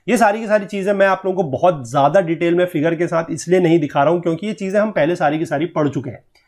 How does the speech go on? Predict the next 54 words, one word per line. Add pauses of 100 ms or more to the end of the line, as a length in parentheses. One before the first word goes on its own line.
(220)
ठीक
है,
तो
आप
लोगों
को
बिल्कुल
एक
क्लियर
आइडिया
होगा
अगर
आप
इस (440)
कोर्स
को,
इस (100)
बुक
को
मेरे
साथ (200)
पहले
चैप्टर
से
लेकर
अभी
तक
बिल्कुल, (320)
मतलब,
lecture
by
lecture
अगर
फॉलो
कर
रहे
हैं, (320)
तो
ये
सारी
की
सारी
चीजें
आपको
समझने
में
बहुत
आसान
लगेंगी
और
आपको
लगेगा
कि
ये,